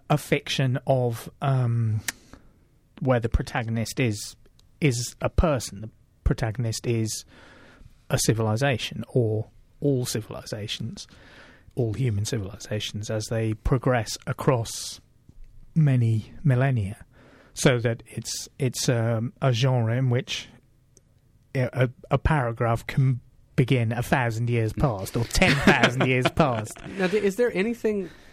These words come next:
Speaker 2: besi-, is there any, any other field of writing besides science fiction where you see a jump like this?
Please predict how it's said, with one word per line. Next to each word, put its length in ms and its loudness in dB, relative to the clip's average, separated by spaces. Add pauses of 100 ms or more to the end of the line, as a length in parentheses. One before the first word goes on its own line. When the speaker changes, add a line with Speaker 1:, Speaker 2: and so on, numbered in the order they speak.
(100)
Speaker 2:
besi-, 400 -2
is 160 0
there 160 2
any, 220 0 (440)
any 220 0
other 200 2
field 640 0
of 200 -6
writing 540 -2 (360)
besides 500 -2
science 300 -2
fiction 320 -4
where 120 -2
you 120 -2
see 420 -2 (500)
a 80 -6
jump 320 0
like 180 -2
this? 320 -12